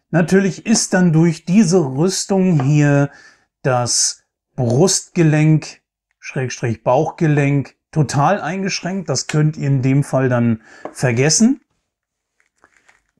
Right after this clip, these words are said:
Hier mit dem Zauberschwert, das sieht schon top aus. Das sieht wirklich hammermäßig aus.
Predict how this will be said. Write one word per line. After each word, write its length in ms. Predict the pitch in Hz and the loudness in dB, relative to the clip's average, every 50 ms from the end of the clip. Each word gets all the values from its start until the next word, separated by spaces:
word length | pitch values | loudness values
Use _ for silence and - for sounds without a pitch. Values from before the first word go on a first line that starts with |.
| _ _ _ | _ _ _
Hier 340 | - - 139 143 143 143 | -2 2 2 4 4 2
mit 300 | 135 120 120 120 110 - | 0 -2 -4 -4 -4 -6
dem 360 | 123 110 107 107 104 101 95 - _ _ _ _ _ _ _ _ _ | -6 -6 -6 -6 -8 -8 -10 -14 _ _ _ _ _ _ _ _ _
Zauberschwert, 1300 | - - - 127 139 170 165 175 165 156 - - - - 151 147 147 147 143 139 117 - - - _ _ _ _ _ _ _ _ - | -8 -6 -4 -2 0 0 0 0 0 -2 -2 -6 -8 -6 -4 -2 0 0 0 -2 -4 -6 -12 -16 _ _ _ _ _ _ _ _ -14
das 240 | - - - - - | -12 -8 -6 -4 -4
sieht 200 | 165 139 127 - | -4 -6 -6 -6
schon 200 | 127 123 123 117 | -6 -6 -6 -6
top 220 | - 135 123 - | -6 -8 -8 -8
aus. 200 | 117 113 113 107 | -8 -8 -6 -4
Das 160 | - 131 117 | -4 -2 0
sieht 140 | 135 156 139 | 2 2 2
wirklich 420 | 143 160 139 - 139 127 113 - _ _ _ _ - | 2 2 0 -2 -6 -10 -10 -12 _ _ _ _ -16
hammermäßig 1040 | - - 160 143 151 165 160 147 143 147 147 143 139 135 120 - 139 117 107 - 110 | -12 -8 -4 -2 0 0 0 0 2 2 2 2 0 0 0 -2 -4 -4 -6 -8 -8
aus. 500 | 104 104 120 170 202 - - - - | -8 -6 -6 -6 -4 -6 -8 -10 -10